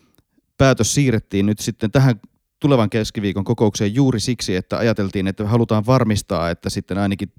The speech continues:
teknisesti tehdään korrekteja päätöksiä?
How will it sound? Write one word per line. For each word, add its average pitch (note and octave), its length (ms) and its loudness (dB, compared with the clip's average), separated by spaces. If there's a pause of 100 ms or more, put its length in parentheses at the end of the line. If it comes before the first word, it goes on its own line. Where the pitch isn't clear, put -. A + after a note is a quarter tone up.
(120)
teknisesti G#2 580 -4 (280)
tehdään G2 360 -6 (140)
korrekteja F#2 400 -2
päätöksiä? - 460 -4